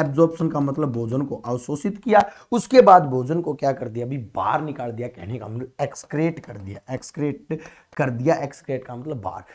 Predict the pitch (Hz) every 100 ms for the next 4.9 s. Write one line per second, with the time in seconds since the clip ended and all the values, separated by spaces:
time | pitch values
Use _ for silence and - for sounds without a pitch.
0 | - 175 185 175 165 160 151 - 196 233
1 | 226 160 156 156 - 127 123 147 - 127
2 | - 123 - 139 131 117 113 98 98 123
3 | 110 107 95 104 - 143 127 98 175 233
4 | 247 - - 254 247 135 98 101